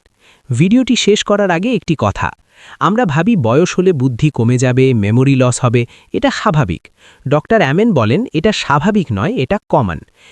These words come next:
কিন্তু আপনি যদি আজ থেকে আপনার ব্রেনের যত্ন নেন, তবে আশি বছর বয়সেও আপনার ব্রেন তিরিশ বছরের যুবকের চেয়েও ভালো কাজ করতে পারে। আপনার জীবন আপনার ব্রেনেরই প্রতিফলন, তাই জীবন বদলাতে চাইলে আগে ব্রেন বদলান। বন্ধুরা,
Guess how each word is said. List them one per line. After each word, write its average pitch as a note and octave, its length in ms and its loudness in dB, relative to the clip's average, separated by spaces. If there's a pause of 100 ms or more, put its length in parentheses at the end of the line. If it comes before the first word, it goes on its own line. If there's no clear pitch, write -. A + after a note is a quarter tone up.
(120)
কিন্তু F#3 260 2
আপনি E3 340 2
যদি G#3 220 0 (100)
আজ C3+ 300 -4
থেকে A3+ 240 0
আপনার G3+ 320 0
ব্রেনের C3 380 2
যত্ন G#2+ 380 -2
নেন, C#3 240 0 (320)
তবে F#3+ 260 2
আশি D3+ 320 -2
বছর G#3+ 320 2
বয়সেও C#3+ 460 2
আপনার D3 360 0
ব্রেন C3+ 380 0
তিরিশ G3 300 0
বছরের E3+ 400 0
যুবকের A#2 420 0
চেয়েও F#3 340 0
ভালো C#3 280 0
কাজ G2 220 -4
করতে F#2+ 260 -6
পারে। F2 240 -4 (520)
আপনার C3+ 380 0
জীবন D#3 380 2
আপনার D#3 320 0
ব্রেনেরই A2 480 0
প্রতিফলন, G#2 640 -4 (380)
তাই C3+ 160 2
জীবন D#3+ 420 2
বদলাতে F3+ 380 0
চাইলে B2 360 0
আগে D#3 240 0
ব্রেন C#3 340 2
বদলান। F2+ 400 -4 (640)
বন্ধুরা, C#3+ 380 2